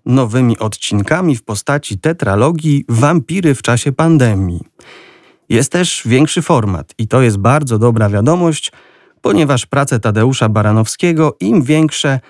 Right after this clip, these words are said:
tym bardziej soczyste. Sympatyczne wampiry Szlurp i Burb, choć mieli już skrypty nie wyłazić, ponownie wypadły na żer ku uciesze czytelników. A właściwie nie na żer,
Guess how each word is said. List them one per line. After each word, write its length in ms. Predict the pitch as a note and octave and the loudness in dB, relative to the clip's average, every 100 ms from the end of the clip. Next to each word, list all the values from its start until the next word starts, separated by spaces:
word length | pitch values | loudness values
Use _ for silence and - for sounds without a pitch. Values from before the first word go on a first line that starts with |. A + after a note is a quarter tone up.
| _ _ _ | _ _ _
tym 240 | - C3 G#2+ | 0 2 2
bardziej 340 | G#2 G#2 B2+ | 0 0 -2
soczyste. 680 | C#3 D3 B2+ G2 - - G2 - _ _ _ _ _ _ - | 0 -2 0 -2 -4 -8 -10 -14 _ _ _ _ _ _ -10
Sympatyczne 640 | - A#2+ A2 G#2 F3+ D#3+ | -2 0 0 -2 0 0
wampiry 520 | A#2 A2+ G#2 A#2 B2 E3+ | 2 0 2 2 2 0
Szlurp 460 | - D3 D3+ A#2+ - | 0 0 0 -2 -4
i 80 | |
Burb, 480 | F#2+ F2+ F3 G3+ - - - _ _ | -2 0 0 0 -8 -20 -20 _ _
choć 360 | - - - - | -6 -4 -4 -2
mieli 260 | C3 C#3+ | 2 2
już 220 | A#2+ A2+ - | 2 0 -2
skrypty 400 | - A#2 - G#2+ | -2 -2 0 2
nie 220 | B2+ E3 | 4 2
wyłazić, 600 | F3 E3+ D#3 C3+ C#3+ - _ _ _ | 2 2 0 -2 -4 -6 _ _ _
ponownie 460 | G#3 F#3+ E3 C#3 A#2 | 0 2 2 2 0
wypadły 480 | A#2 A#2+ B2+ A#2 | 0 -2 0 2
na 160 | G#2 G2 | 2 0
żer 380 | F2+ B2+ D3+ C#3 | 2 2 0 -2
ku 220 | F3 G#3 | -4 -2
uciesze 420 | - A2 A#2 A2+ B2+ | -2 0 0 0 -2
czytelników. 920 | C#3 C#3 D#3 D#3 A2+ - F#2 - - - - - - _ - | -2 2 4 4 2 -2 -14 -16 -20 -20 -20 -20 -20 _ -6
A 100 | B2 | -4
właściwie 600 | C#3+ E3+ - F3+ E3 D#3 - | -2 -4 -2 0 2 0 2
nie 260 | C3+ G3 | 2 2
na 160 | F#3+ C#3+ | 0 0
żer, 320 | D3 E3 | 2 0